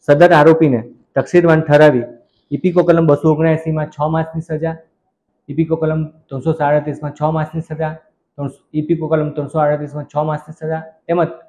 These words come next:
ઈપીકો કલમ ત્રણસો ચારમાં છ માસની સાદી કેદની સજા ફરમાવતો હુકમ કર્યો તેમજ કુલે રૂપિયા સોળસોનો દંડ કરેલો હતો.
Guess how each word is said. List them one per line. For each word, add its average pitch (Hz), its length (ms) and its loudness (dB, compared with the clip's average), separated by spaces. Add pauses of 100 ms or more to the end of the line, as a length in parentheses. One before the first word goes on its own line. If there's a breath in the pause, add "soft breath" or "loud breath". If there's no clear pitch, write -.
(120)
ઈપીકો 160 280 -6
કલમ 156 220 0
ત્રણસો 147 280 -6
ચારમાં 147 460 -2
છ - 140 -14
માસની 160 380 -2
સાદી 147 300 -6
કેદની 151 260 -8
સજા 139 300 -6 (440 soft breath)
ફરમાવતો 143 400 -2
હુકમ 156 280 -2
કર્યો 160 240 0
તેમજ 160 240 -2 (500)
કુલે 170 180 6
રૂપિયા 165 280 4
સોળસોનો 160 600 0 (400)
દંડ 165 240 2
કરેલો 127 320 0
હતો. 117 280 -8